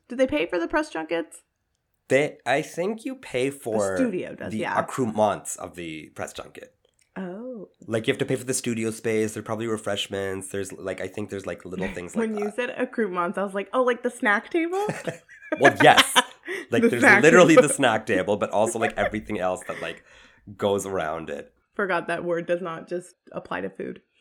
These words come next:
Speaker 1: <laughs>
Speaker 2: The year Silver Linings Playbook was nominated, Argo won. And there were many other, like, Zero Dark Thirty could have won, Life of
Speaker 1: Zero Dark
Speaker 2: Pi.
Speaker 1: Thirty should have won that.
Speaker 2: Yeah, or Life of Pi should have won.
Speaker 1: Mm.
Speaker 2: Ooh, Amour.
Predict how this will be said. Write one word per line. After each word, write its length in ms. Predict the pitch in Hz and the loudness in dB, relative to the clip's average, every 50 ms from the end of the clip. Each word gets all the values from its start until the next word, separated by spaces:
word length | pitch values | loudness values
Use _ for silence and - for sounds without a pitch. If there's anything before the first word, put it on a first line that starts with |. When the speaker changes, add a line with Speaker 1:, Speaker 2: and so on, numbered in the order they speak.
| _ _ _ _ - | _ _ _ _ -8
Speaker 1:
<laughs> 180 | 208 - - - | -8 -8 -4 -2
Speaker 2:
The 80 | 127 | -4
year 200 | 117 110 127 131 | 0 4 4 4
Silver 320 | 127 - 123 117 - - 127 | 4 4 2 0 2 0 0
Linings 280 | 113 110 107 104 98 - | 0 0 -2 -2 -6 -6
Playbook 320 | - 110 101 98 98 - | -6 -4 -4 -4 -4 -6
was 160 | 98 92 82 | -8 -10 -8
nominated, 480 | 90 87 82 87 90 85 85 85 82 - - - | -6 -6 -6 -6 -6 -8 -10 -10 -12 -14 -10 -8
Argo 340 | 85 87 85 - 78 76 - - | -6 -6 -6 -6 -8 -10 -10 -14
won. 200 | - - - - _ _ _ _ _ _ _ _ _ _ _ - | -16 -18 -20 -20 _ _ _ _ _ _ _ _ _ _ _ -6
And 140 | 101 107 107 | -2 0 2
there 120 | 107 107 101 | 2 2 2
were 300 | 104 101 98 90 - - | 2 2 2 0 -4 -8
many 460 | 90 101 107 110 107 107 101 95 85 - - _ | -8 -2 -2 0 0 0 -2 -4 -4 -8 -12 _
other, 320 | - 82 82 85 85 82 - 82 | -8 -8 -6 -6 -6 -8 -8 -10
like, 160 | 78 - - | -12 -12 -10
Zero 220 | - 98 92 92 90 | -8 -6 -6 -4 -4
Dark 200 | 87 85 80 - | -6 -8 -8 -10
Thirty 200 | - 85 78 78 | -12 -12 -12 -12
could 160 | 78 - - 85 | -14 -16 -14 -14
have 140 | 80 76 | -14 -14
won, 300 | 87 82 82 80 76 76 | -12 -10 -10 -8 -8 -10
Life 280 | 76 73 80 78 - - | -10 -12 -12 -14 -14 -14
of 80 | - 170 | -16 -8
Speaker 1:
Zero 140 | - 247 208 | -6 -4 -4
Dark 120 | - 175 165 | -2 -4 -2
Speaker 2:
Pi. 120 | - - | -2 -4
Speaker 1:
Thirty 200 | 165 160 160 - | -4 -6 -8 -10
should 180 | 160 - - - | -12 -12 -12 -12
have 100 | - 156 | -12 -12
won 260 | 160 - - 180 190 196 | -14 -12 -8 -8 -8 -8
that. 180 | 190 - - - - - | -8 -10 -12 -14 -16 -10
Speaker 2:
Yeah, 280 | 180 85 78 69 67 - - | -8 -6 -4 -4 -6 -6 -6
or 140 | - 95 107 | -2 -2 -2
Life 240 | 98 92 85 85 - | 0 -2 -4 -6 -6
of 100 | - - - | -10 -14 -10
Pi 260 | - 87 80 76 76 | -8 -6 -4 -4 -6
should 180 | - - 82 | -8 -10 -10
have 140 | 76 71 - - | -12 -12 -14 -16
won. 320 | - - - 85 90 90 _ _ _ _ _ _ _ _ _ - | -20 -16 -14 -14 -14 -14 _ _ _ _ _ _ _ _ _ -16
Speaker 1:
Mm. 460 | 185 180 175 165 160 160 160 - - - | -14 -14 -12 -14 -14 -16 -18 -16 -6 -2
Speaker 2:
Ooh, 280 | 139 151 135 110 - - - _ - | 0 2 2 2 -2 -4 -12 _ -10
Amour. 560 | - 87 82 85 98 95 78 67 78 - - | -8 -8 -6 -4 -4 -2 -2 -4 -6 -8 -12